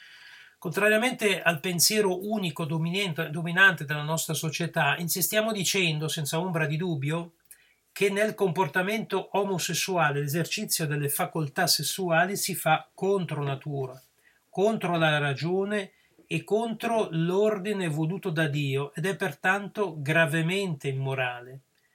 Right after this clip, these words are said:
E questo secondo la rivelazione e il catechismo della Chiesa Cattolica.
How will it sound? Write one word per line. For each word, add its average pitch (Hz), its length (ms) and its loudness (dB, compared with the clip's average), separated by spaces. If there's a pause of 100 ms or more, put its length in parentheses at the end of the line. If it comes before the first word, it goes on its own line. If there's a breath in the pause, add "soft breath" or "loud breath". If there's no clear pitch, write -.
(760 soft breath)
E - 80 -12
questo 180 300 0
secondo 165 360 -2
la 156 80 0
rivelazione 165 760 -2
e 160 80 -2
il 156 100 0
catechismo 147 760 -6
della 143 220 -4
Chiesa 135 540 -8
Cattolica. 147 880 -4